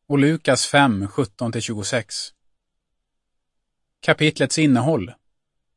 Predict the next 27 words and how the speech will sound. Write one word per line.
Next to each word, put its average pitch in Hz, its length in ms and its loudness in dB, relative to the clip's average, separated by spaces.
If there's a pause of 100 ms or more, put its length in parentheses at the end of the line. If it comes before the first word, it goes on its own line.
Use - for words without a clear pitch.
(500)
Jesus 147 440 2
förlåter 151 480 4
en 139 100 4
förlamad 143 560 6
mans 131 320 4
synder 127 600 0
och 120 100 -6
botar 117 380 0
honom. 117 400 -2 (3000)
Ryktet 180 500 0
om 170 100 4
Jesus 147 440 4
har 131 100 0
spritts - 480 0
vitt 139 320 0
och 131 80 -2
brett. - 540 -8 (320)
Många 156 360 8
vill 156 140 8
gärna 151 300 8
lyssna 156 360 2
till 165 140 -2
Jesus 139 420 2
och 147 80 -4
se 139 200 2
hans 147 200 4
underverk, 147 680 4